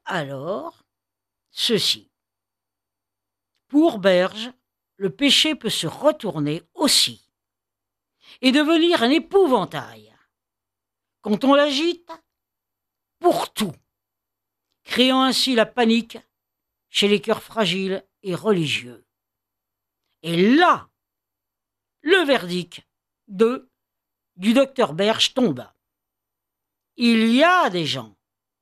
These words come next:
qui moralisent, comme d'autres, érotisent tout. Et figurez-vous qu'il voit un rapport entre ces deux attitudes.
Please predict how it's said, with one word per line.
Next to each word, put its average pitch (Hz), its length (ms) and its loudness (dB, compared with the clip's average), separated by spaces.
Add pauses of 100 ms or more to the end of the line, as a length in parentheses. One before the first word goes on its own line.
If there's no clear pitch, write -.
(260)
qui 196 180 0
moralisent, 220 920 2 (800)
comme 196 240 2
d'autres, 196 480 0 (200)
érotisent 254 920 0
tout. 302 260 0 (960)
Et 240 200 4
figurez-vous 285 580 0
qu'il 202 200 -2
voit 147 200 2
un 254 120 2
rapport 165 500 -4
entre 202 220 -18
ces 208 180 -4
deux 214 180 -4
attitudes. 131 560 -12